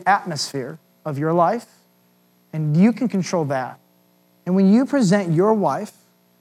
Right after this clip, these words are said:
to Jesus Christ, will she be more holy and pure and righteous and in love with Jesus because of your relationship with her?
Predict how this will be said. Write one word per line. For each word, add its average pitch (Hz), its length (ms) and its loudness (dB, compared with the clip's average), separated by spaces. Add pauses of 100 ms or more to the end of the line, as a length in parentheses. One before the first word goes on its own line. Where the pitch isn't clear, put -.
(240)
to 180 80 0
Jesus 185 360 2
Christ, 143 560 -10 (720)
will 208 240 6
she 262 300 0
be 156 440 -2 (140)
more 165 480 2
holy 175 760 0 (220)
and 208 240 -2
pure 165 680 -6 (480)
and 196 300 0
righteous 208 440 -2
and 175 140 -4
in 160 160 -4
love 180 160 -2
with 190 140 -2
Jesus 160 400 -4
because 156 400 -8
of 151 140 -4
your 160 320 -4
relationship 170 560 -6
with 127 140 -14
her? 127 160 -18